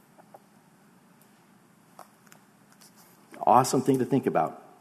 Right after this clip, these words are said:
His righteousness on your account, on my account. The Father sees us. He sees us as perfect. He adopts us into his family. He's the head of the church.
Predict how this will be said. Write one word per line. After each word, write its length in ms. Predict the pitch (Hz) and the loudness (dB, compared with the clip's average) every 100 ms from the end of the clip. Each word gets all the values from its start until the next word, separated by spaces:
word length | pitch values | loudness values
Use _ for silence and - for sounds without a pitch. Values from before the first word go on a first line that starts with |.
| - | -20
His 260 | - 135 127 | 4 4 6
righteousness 720 | 117 107 - - 95 - - - - _ _ _ _ 107 | 2 0 -4 -14 -14 -14 -16 -20 -20 _ _ _ _ -8
on 180 | 95 | -6
your 200 | 101 117 | 0 2
account, 360 | 110 113 98 92 | 2 -2 -4 -4
on 120 | 92 | -6
my 160 | 87 95 | -4 -4
account. 400 | 95 98 87 - - - - _ _ | -6 -10 -12 -16 -20 -20 -20 _ _
The 80 | 95 | -4
Father 300 | - 110 98 | 0 0 -2
sees 300 | - 107 131 | -4 -2 0
us. 160 | 113 | -2
He 140 | - 92 | -4 -8
sees 260 | - 87 | -8 -8
us 160 | 95 - | -8 -8
as 80 | - | -14
perfect. 480 | - 87 - 90 - - - - - - - _ _ _ _ _ _ _ _ _ _ _ - - | -8 -8 -8 -14 -16 -20 -20 -20 -20 -20 -20 _ _ _ _ _ _ _ _ _ _ _ -20 6
He 120 | 160 | 10
adopts 460 | 131 143 160 165 165 | 12 12 12 12 8
us 140 | - | 8
into 180 | 147 139 | 6 8
his 160 | 131 | 8
family. 480 | - 156 147 101 82 - - - - - | 6 6 6 4 -2 -10 -20 -20 -20 4
He's 180 | 165 135 | 6 8
the 80 | 143 | 8
head 220 | 180 170 | 10 10
of 80 | 123 | 8
the 80 | |
church. 500 | - - 151 104 - | 4 8 8 8 4